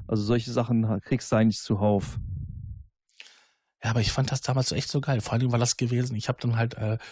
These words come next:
Speaker 2: das Plugin Nummer zwei, ne, Preset Nummer zwei, das hieß, glaub ich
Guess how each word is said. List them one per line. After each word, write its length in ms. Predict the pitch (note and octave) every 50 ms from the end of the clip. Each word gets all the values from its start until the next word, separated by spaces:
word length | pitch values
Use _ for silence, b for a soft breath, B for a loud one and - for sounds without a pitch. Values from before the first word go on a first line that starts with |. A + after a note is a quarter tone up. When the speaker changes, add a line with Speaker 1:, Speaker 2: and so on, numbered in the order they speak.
| B B B
Speaker 2:
das 160 | A2+ - -
Plugin 440 | - - - B2 - - C3+ C#3+ C3+
Nummer 260 | B2+ A#2 A2 G#2+ G#2+
zwei, 320 | - - - - - G2
ne, 240 | G#2 G#2 G#2+ G#2+ G#2
Preset 500 | G#2+ - - D#3 D#3 - - D3 C3 -
Nummer 180 | A#2+ A#2 G2+ G2+
zwei, 440 | - - - B2 A#2+ B2 D3+ F3+ G3+ B B B B B
das 200 | B A#2+ A2 - - -
hieß, 260 | G#2+ - D3 C3+ - -
glaub 160 | B2 A2+ A#2
ich 200 | A2+ - - -